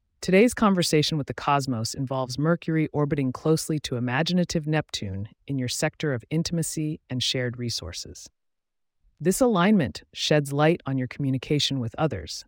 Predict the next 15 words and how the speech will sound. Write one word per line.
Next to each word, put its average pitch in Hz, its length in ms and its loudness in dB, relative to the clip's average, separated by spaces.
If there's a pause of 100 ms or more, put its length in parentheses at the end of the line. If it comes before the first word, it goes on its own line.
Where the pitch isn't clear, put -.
especially 139 720 2 (280)
when 139 120 -4
it 131 100 -6
comes 147 300 -4
to - 140 -6
nuanced 156 760 0
or 123 100 -10
complicated 131 800 -6
relationships. - 880 -6 (360)
For 147 160 -4
those 180 320 6
Leos 151 320 6
involved 127 380 0
with 110 160 -8
Taurus 139 460 -2